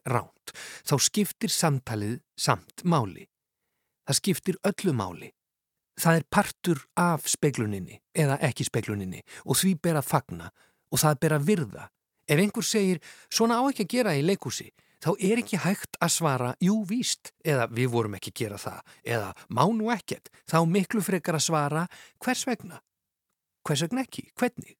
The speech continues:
Hvernig ekki? Af hverju? Af hverju ekki? Segðu mér, er það? Nú, já, þú meinar, ég skil,“ og svo framvegis. Það er samtal.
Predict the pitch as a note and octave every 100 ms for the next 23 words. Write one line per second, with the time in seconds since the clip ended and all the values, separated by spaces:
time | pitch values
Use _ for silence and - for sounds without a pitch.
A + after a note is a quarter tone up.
0 | _ - B3 B3+ A3+ - - G#3+ G#3 -
1 | G#3+ G#3+ G#3 - A#3+ A3+ - - - -
2 | - - - D4 F3+ G2 - - _ _
3 | _ C3 - C4+ G#3 G2 - _ - A3
4 | C4+ G#2 E3 B3 A3 A#2+ G2 - - D#3
5 | D3 A#3 G#3 A2 D#2+ _ - C#3 - A3
6 | G2+ - A2 A#2 D3+ F3 C3 F#2 - -
7 | - - G3 D#3+ - E3 - -